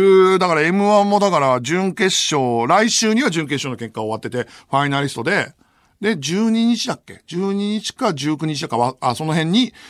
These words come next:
決勝があんのかな。うん。ね、まあ、それを踏まえて、その年の、ちょっと前まではさ、エムワンってさ、決勝で優勝した人ぐらいしか売れなかったけど、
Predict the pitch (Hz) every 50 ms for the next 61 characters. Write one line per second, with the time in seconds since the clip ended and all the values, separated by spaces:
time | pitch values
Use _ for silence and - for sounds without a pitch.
0 | - - _ - - 139 - - 143 131 120 117 107 92 82 - 98 165 - -
1 | _ _ _ _ _ _ _ _ - - - 123 117 107 95 85 104 113 120 120
2 | 113 104 95 - 120 120 120 123 117 - - - 131 127 123 117 110 - - 214
3 | 208 160 - _ - - - - - - - 170 165 156 151 147 151 151 151 147
4 | 143 139 147 - _ _ - - 156 147 - - 185 190 165 160 165 - _ _
5 | - 185 196 240 240 151 113 - _ - - - _ - - _ _ _ _ _
6 | _ _ _ _ _ _ _ - - 480 494 _ - 294 190 196 190 175 147 135
7 | 120 107 101 - - 139 110 - - 143 156 208 262 339 392 359 339 277 - -
8 | - - - - 262 277 262 - - - - - 392 381 381 359 359 370 294 165
9 | 151 190 262 339 349 339 - 403 370 - - 359 330 - - 381 285 370 392 320
10 | 143 - - 143 127 104 - _ _ - - - 156 180 240 330 370 381 311 -
11 | - - 98 92 - 240 214 -